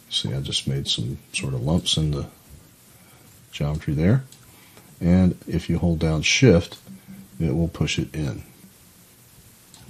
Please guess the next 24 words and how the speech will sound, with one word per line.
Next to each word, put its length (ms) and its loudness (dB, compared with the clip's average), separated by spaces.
Now, 260 2
I'm 200 6
going 180 10
to 60 2
smooth 520 8
this 300 0
apple 260 -4
shape 440 -2
when 180 0
I'm 160 -2
done. 380 2
So 320 4
what 160 6
I 60 8
want 260 6
to 80 0
do 360 4
here 360 -4
is, 440 -2
um, 400 -6
scroll 340 2
down 400 0
in 200 4
my 400 2